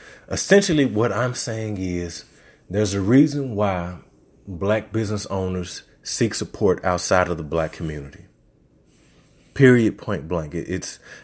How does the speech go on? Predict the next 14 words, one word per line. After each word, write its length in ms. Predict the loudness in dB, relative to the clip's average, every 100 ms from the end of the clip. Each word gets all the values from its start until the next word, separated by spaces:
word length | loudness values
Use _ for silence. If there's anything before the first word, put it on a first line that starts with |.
| -4
I, 240 | 0 0
you 140 | 0 0
know, 140 | 0
it's 140 | 2
always 300 | 4 4 4
c-, 60 | -2 -12 -18 -20 -20 -18
crazy 500 | -2 4 4 4 -2
for 160 | -4 -8
people 300 | -8 -6 -6
to 80 | -6
sit 200 | -6 -4
here 160 | -4
and 100 | -6
question, 540 | -2 2 2 2 -8